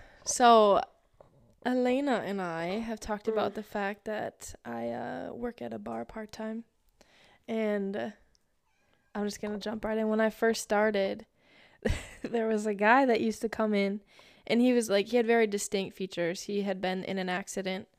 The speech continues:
Speaker 1: um, that involved, like, burning a lot of his skin.
Speaker 2: Oh my God.
Speaker 1: So I knew who he was. I didn't know his name. He never told me his name. <clears throat> Um,
Speaker 2: Creepy.
Speaker 1: but I started to have, like, some really weird things happening at my apartment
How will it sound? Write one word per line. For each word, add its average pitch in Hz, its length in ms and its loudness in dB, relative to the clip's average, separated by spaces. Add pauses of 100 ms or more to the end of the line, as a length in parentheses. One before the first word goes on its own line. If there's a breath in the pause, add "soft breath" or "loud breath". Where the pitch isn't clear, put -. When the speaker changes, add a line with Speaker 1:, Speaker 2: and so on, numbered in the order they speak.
(500 soft breath)
Speaker 1:
um, 202 580 -2 (640)
that 214 180 0
involved, 190 440 0
like, 202 140 -6
burning 190 380 -4
a 175 60 -4
lot 180 220 -6
of 196 100 -10
his 214 140 -12
skin. 208 400 -10 (280)
Speaker 2:
Oh 254 120 -12
my 269 80 -10
God. 208 300 -12
Speaker 1:
So 208 200 0
I 196 140 0
knew 208 560 2 (240)
who 240 140 2
he 220 100 2
was. 208 260 2
I - 80 0
didn't 247 160 0
know 208 140 2
his 190 160 -2
name. 175 260 -4
He 196 80 -4
never 202 220 -4
told 196 160 -10
me 202 80 -8
his 196 100 -8
name. 208 240 -10 (680 soft breath)
<clears throat> 294 540 0 (180)
Um, 202 320 -2
Speaker 2:
Creepy. 240 220 -10 (840)
Speaker 1:
but 220 120 0
I 214 80 2
started 233 220 0
to 226 60 -2
have, 208 160 -4
like, 220 220 -4
some 220 240 -6
really 220 140 2
weird 214 360 0
things 214 240 -4
happening 214 460 -6
at 220 100 -6
my 214 160 -8
apartment 226 520 -4